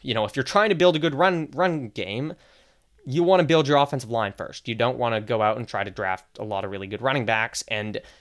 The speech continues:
if you're going to be spending premium draft picks anywhere, it should be at positions that make a premium difference. That means quarterback, wide receiver, edge,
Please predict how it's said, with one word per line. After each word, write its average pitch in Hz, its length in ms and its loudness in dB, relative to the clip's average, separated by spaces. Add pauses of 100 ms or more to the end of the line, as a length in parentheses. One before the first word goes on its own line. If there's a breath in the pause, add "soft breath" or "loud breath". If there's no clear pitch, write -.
(720 soft breath)
if 117 100 -6
you're 123 80 -4
going 165 240 4
to 160 80 2
be 143 140 -2
spending 165 420 0
premium 143 540 0
draft 151 280 2
picks - 200 -4
anywhere, 127 580 4 (340)
it 127 140 0
should 131 200 -4
be 123 200 2
at - 160 -4
positions 123 440 -2
that - 120 -4
make 107 340 -4
a 110 140 -2 (100)
premium 98 720 -8
difference. - 640 -10
That - 160 -18
means 92 240 -12
quarterback, 117 600 0 (260 soft breath)
wide 113 180 0
receiver, 123 460 -6 (560 soft breath)
edge, 107 420 -6